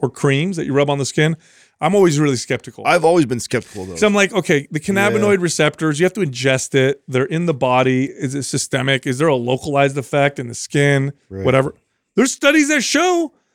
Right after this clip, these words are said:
Speaker 1: that rubbing l-, balms on your skin lo-, can help lower pain and inflammation.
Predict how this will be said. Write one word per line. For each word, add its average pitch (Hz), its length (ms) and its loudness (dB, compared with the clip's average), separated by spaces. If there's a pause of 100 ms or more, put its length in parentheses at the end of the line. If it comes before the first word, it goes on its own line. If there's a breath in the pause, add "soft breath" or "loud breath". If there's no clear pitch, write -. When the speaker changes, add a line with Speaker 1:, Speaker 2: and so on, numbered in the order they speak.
(260)
Speaker 1:
that 170 180 0
rubbing 202 640 0 (540)
l-, 160 120 -10
balms 185 560 0
on 202 140 0
your 190 140 0
skin 240 580 0 (500)
lo-, 147 300 2
can 170 220 -4
help 185 200 0
lower 180 260 2
pain 196 420 0 (400)
and 226 180 2
inflammation. 160 680 0